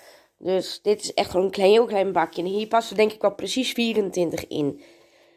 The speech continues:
We hebben dus nu twee bodywash, één shaving bar, één gezichtsreiniger, één conditioner, drie,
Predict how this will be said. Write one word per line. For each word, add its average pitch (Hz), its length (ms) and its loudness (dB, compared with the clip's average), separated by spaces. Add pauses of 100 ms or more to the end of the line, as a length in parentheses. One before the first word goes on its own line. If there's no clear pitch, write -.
(220)
We 180 80 6
hebben 208 180 6
dus 185 420 0 (480)
nu 180 460 -2 (920)
twee 220 280 2
bodywash, 240 760 0 (720)
één 233 240 2
shaving 262 560 2
bar, 269 420 2 (100)
één - 160 -2
gezichtsreiniger, 240 1200 2 (520)
één 254 360 0
conditioner, 247 1000 2 (560)
drie, 208 600 0